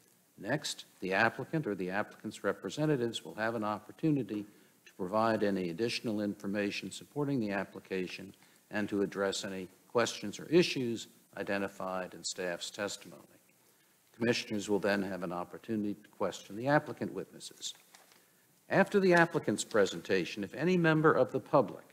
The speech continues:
wishes to present any evidence either in support of or in opposition to the application, please come forward at that time and identify yourself.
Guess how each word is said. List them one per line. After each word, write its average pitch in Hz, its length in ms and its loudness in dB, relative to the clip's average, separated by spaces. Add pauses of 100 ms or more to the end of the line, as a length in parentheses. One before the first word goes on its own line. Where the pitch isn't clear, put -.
(540)
wishes 139 340 2
to - 120 -8
present 139 440 0
any 127 220 -2
evidence 147 500 4
either 117 260 -2
in 95 100 -2
support 131 560 -2
of 156 200 2
or 139 180 2
in 131 100 -4
opposition 120 680 0
to 98 200 -6
the 85 160 -6
application, - 720 -12 (720)
please 160 260 4
come 185 240 6
forward 139 380 4
at 120 120 -4
that 117 240 0
time 107 280 -2
and 107 120 -4
identify 104 520 -2
yourself. - 420 -14